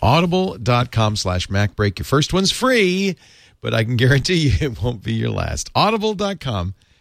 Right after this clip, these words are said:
slash Mac Break. We thank them for their support of all of our shows. And do make sure you use that Mac Break U R L so that this show gets credit if you decide to subscribe to Audible. We, we like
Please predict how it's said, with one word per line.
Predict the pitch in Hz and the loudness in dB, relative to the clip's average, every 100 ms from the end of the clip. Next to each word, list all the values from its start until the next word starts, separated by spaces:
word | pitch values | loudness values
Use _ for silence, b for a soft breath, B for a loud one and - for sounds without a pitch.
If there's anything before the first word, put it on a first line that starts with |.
| _ | _
slash | - 90 85 95 | -10 -8 -6 -2
Mac | 90 85 | -2 -2
Break. | - - | -4 -4
We | 78 | -4
thank | - 78 76 | 0 0 2
them | 69 | -2
for | - | 0
their | 69 65 | 0 0
support | - - 67 - - | -2 0 0 0 -2
of | 69 67 - | -2 0 -2
all | - 139 170 | 0 2 2
of | 85 | 0
our | 60 | -4
shows. | 60 - - - - B B B | -6 -8 -4 -4 -6 B B B
And | 120 | 2
do | 180 165 | 4 2
make | 139 | 2
sure | - 120 | 2 2
you | 107 | 2
use | 92 90 80 | 4 2 2
that | 82 78 | 0 0
Mac | 80 80 - | 0 0 -2
Break | - 87 90 - - b b b | 0 2 0 -4 -18 b b b
U | 85 82 | -2 2
R | 90 95 | 4 4
L | 71 78 | 2 0
so | - 67 | -2 -2
that | 73 | 0
this | 82 | 0
show | - - 71 | 2 2 2
gets | 73 - - | 2 -4 -6
credit | - - 62 65 - _ b b b b | -6 -2 0 -2 -8 _ b b b b
if | - - | -14 -6
you | |
decide | 80 - 65 | -4 -2 0
to | 67 | 0
subscribe | - - - - 53 - | -2 -2 -2 -2 -2 -2
to | 73 - | -2 0
Audible. | 65 - - 78 | -2 -4 -6 -2
We, | 65 - - _ _ - | -2 -4 -14 _ _ -4
we | - | -2
like | 73 65 - | 0 0 -4